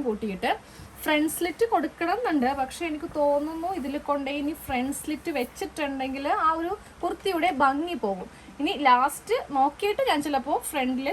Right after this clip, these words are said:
ചെറിയൊരു സ്ലിറ്റ് ഇങ്ങനെ കൊടുക്കും കേട്ടോ. ആ, പ്ലാക്കറ്റ്, അതായത് ഈ നെക്ക് ഇങ്ങനെ ആയത് കൊണ്ടിട്ട് നമുക്ക് ഇതിൽ, ആ, ഫ്രണ്ടിൽ പ്ലാക്കറ്റ് ഇല്ല. ഉണ്ടായിരുന്നെങ്കിൽ നമുക്ക് സിമ്പിളായിട്ട് സ്ലിറ്റ് കൊടുക്കാൻ പറ്റുമായിരുന്നു.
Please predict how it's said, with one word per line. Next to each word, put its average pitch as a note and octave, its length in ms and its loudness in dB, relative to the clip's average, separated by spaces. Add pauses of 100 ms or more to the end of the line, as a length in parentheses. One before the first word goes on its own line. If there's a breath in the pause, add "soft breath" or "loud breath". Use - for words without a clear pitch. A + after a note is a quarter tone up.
ചെറിയൊരു C#4 400 -2
സ്ലിറ്റ് C4 340 -4
ഇങ്ങനെ B3+ 260 0
കൊടുക്കും G3+ 340 -4
കേട്ടോ. G3 180 -4 (460 loud breath)
ആ, - 20 4 (340)
പ്ലാക്കറ്റ്, B3+ 480 -2 (120)
അതായത് A#3+ 340 0 (180)
ഈ C#4+ 40 0 (140)
നെക്ക് B3+ 300 -4
ഇങ്ങനെ C#4 280 0
ആയത് B3 260 2
കൊണ്ടിട്ട് A#3 380 4 (220)
നമുക്ക് C#4+ 280 -2 (120)
ഇതിൽ, C#4+ 160 0 (460)
ആ, - 20 6 (540)
ഫ്രണ്ടിൽ D4+ 420 0 (140)
പ്ലാക്കറ്റ് C4 460 0
ഇല്ല. F#3 80 -4 (200)
ഉണ്ടായിരുന്നെങ്കിൽ E4+ 560 0
നമുക്ക് F4 380 -6
സിമ്പിളായിട്ട് C4+ 480 -4 (120)
സ്ലിറ്റ് C#4 340 -6
കൊടുക്കാൻ A3 360 0
പറ്റുമായിരുന്നു. G3+ 520 -4